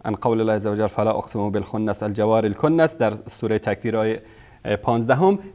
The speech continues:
در مورد این خنس پرسیده شد. گفتن که این امام زمان تشریف دارن، یعنی ایشون همین کسی هستن که وظیفه جاروکشی رو در آسمان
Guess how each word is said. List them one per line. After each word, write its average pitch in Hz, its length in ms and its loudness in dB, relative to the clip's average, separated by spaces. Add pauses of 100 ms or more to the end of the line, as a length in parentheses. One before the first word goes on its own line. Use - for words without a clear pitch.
در 135 180 8
مورد 160 240 4
این 170 180 4
خنس 147 440 2
پرسیده 139 380 -2
شد. 156 200 -4
گفتن 151 260 -2
که 135 120 -2
این 131 180 2
امام 113 440 2 (280)
زمان 110 480 4
تشریف - 420 -6
دارن، 95 280 -2
یعنی 95 200 -4
ایشون 117 420 -4 (420)
همین 107 180 0
کسی 107 320 -4
هستن 101 260 -2
که 101 140 -6
وظیفه 92 440 -4
جاروکشی 95 560 -8
رو 101 80 -4
در 92 180 -4
آسمان 104 480 -2